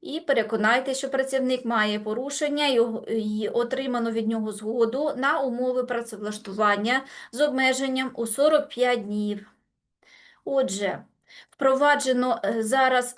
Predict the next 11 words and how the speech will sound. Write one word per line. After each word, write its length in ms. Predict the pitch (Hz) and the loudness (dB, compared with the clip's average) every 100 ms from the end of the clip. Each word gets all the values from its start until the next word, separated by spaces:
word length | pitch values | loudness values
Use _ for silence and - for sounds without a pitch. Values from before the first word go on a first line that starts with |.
| - | -10
законодавчий 1000 | 214 262 262 262 247 226 233 - - 226 | -2 -2 0 -4 0 2 0 -2 -6 -6
механізм, 720 | 233 254 247 254 262 240 226 | -6 -2 0 0 -4 -4 -6
який 440 | 208 233 262 302 277 | -2 0 2 0 2
дає 340 | 254 262 262 | 4 4 2
змогу 720 | 220 240 262 262 269 247 233 | 0 -2 2 2 0 -2 -4
підприємствам 1000 | 226 240 214 269 262 220 226 220 233 226 220 - - | -4 -10 -6 -6 -2 2 2 2 0 0 0 -8 -14
критичної 880 | - 285 285 320 - 254 233 220 - | 0 2 2 -2 -2 -2 -2 -2 -4
інфраструктури 920 | 262 254 254 254 240 - 240 233 240 | -6 -2 -2 -2 -6 -6 -4 0 2
чи 280 | 240 - 277 | 2 -2 -2
оборонно-промислового 1300 | - 269 277 311 285 240 233 226 233 233 196 202 202 | 0 0 0 0 0 0 0 -2 -2 -2 -2 -4 -2
комплексу 720 | 285 277 262 262 - 262 254 | 0 2 0 -4 -4 -6 -8